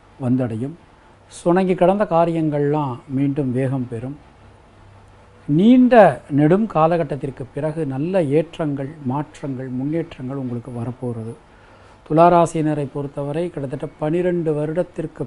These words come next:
பிறகு ஒரு யோகம், முன்னேற்றம் வருது அப்படின்னு நாம சொல்லலாம். இந்த மாதத்தினை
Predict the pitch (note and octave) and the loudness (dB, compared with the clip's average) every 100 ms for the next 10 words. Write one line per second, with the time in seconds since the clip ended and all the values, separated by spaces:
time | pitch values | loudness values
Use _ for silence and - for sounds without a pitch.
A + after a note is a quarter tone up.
0 | - C#3+ D#3 D3+ E3+ - _ - - _ | -8 -4 -4 -4 -8 -12 _ -20 -20 _
1 | _ C3 C3 A#2 C3 E3 E3+ E3 - - | _ -6 -4 -2 2 6 4 2 -6 -20
2 | - - B2+ D3+ F3 E3+ E3 - B2 C3 | -20 -8 -2 0 0 0 -4 -12 -12 -14
3 | _ _ C3+ B2+ C#3 C3 C3+ B2+ - - | _ _ -10 -6 -4 -4 -6 -6 -10 -16
4 | A2+ B2+ D#3 C3+ A#2+ B2 A#2+ A2 A#2+ - | -12 -8 -6 -6 -6 -8 -10 -14 -20 -20
5 | - - - - A2+ G#2+ A#2+ - _ _ | -20 -20 -20 -12 -8 -8 -10 -14 _ _
6 | - _ - - - - E3 A3 C4 C4 | -20 _ -20 -20 -20 -8 2 4 6 6
7 | G#3 F3+ D3+ C3+ B2 D#3+ _ _ _ _ | 6 6 2 -4 -10 -16 _ _ _ _
8 | - C#3+ D3+ F#3 F#3+ - E3 D#3 | -8 4 6 6 4 -4 -2 -2